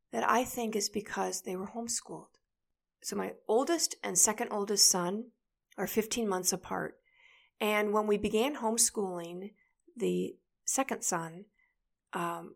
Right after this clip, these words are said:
was just loves, he just eats up learning. And so he did his work <laughs> very quickly.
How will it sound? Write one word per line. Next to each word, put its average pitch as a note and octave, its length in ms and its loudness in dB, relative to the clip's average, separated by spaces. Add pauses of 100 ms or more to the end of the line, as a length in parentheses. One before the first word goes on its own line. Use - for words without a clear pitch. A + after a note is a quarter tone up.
(140)
was F3 640 0 (380)
just A#3+ 400 0
loves, A3+ 680 6
he A3 60 -4
just A3+ 280 -2
eats C4+ 400 4 (100)
up G#3+ 520 6
learning. G3+ 600 -4 (680)
And A#3+ 220 4
so C4 320 6
he B3 260 -6
did C#4+ 200 -6
his C#4+ 200 -2
work C#4+ 300 -4
<laughs> - 0 -
very - 280 0
quickly. - 640 -6